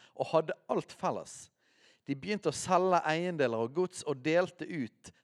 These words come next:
til alle ettersom hver trengte det. Hver dag kom de trofast og med ett sinn sammen i tempelet.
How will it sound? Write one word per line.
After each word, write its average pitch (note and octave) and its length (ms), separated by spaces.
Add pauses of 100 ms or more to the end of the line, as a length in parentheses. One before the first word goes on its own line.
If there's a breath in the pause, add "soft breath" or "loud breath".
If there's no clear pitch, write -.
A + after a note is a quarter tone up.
til - 180
alle D3 420 (340 soft breath)
ettersom C#3+ 420
hver C3+ 180
trengte A#2 400
det. E2+ 120 (440 soft breath)
Hver F3+ 400
dag D3 320
kom C3 160
de B2+ 80
trofast - 840 (240 soft breath)
og A2+ 100
med C3 140
ett E3 120
sinn B2+ 380
sammen A#2 320
i F#2+ 60
tempelet. G2 440